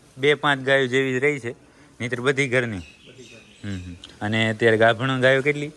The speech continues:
Speaker 2: સત્તર ગાયો ગાભણ.
Speaker 1: હમ. કોઈ આપવાની છે કે એવું કાંઈ છે ગાયો?
Speaker 2: નહીં.
Speaker 1: અત્યારે કાંઈ નથી ને? છતાં તમે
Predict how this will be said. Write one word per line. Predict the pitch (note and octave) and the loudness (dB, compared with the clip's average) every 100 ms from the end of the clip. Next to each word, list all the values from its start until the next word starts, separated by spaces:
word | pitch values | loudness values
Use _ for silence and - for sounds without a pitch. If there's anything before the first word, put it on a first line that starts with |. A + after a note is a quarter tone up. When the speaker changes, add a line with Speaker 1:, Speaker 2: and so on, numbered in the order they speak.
| - - _ - | -20 -20 _ -18
Speaker 2:
સત્તર | C#3 - C#3 | -16 -14 -16
ગાયો | B2 A#2+ | -14 -16
ગાભણ. | A2 A2 G#2 G2 - - F#2+ | -16 -20 -20 -20 -20 -12 -10
Speaker 1:
હમ. | F2 E2+ - - - | -10 -14 -20 -20 -10
કોઈ | - A#2+ | 2 6
આપવાની | B2+ - C#3+ D3 | 6 6 2 2
છે | C3 C#3+ | 2 2
કે | C#3 | 4
એવું | C#3+ C#3+ | 4 2
કાંઈ | C#3+ | 0
છે | C3+ D3 | -2 -2
ગાયો? | C#3+ D3+ | -2 -4
Speaker 2:
નહીં. | - - - | -8 -18 -12
Speaker 1:
અત્યારે | A#2 B2 C3+ C3+ | -8 0 2 2
કાંઈ | C#3 D3 | 0 -2
નથી | E3+ F3+ | -4 -6
ને? | F#2 - - - - - | -10 -12 -20 -20 -16 -8
છતાં | B2+ C3+ | 2 2
તમે | C3+ C#3 C#3 C3 C3 | 4 2 2 2 0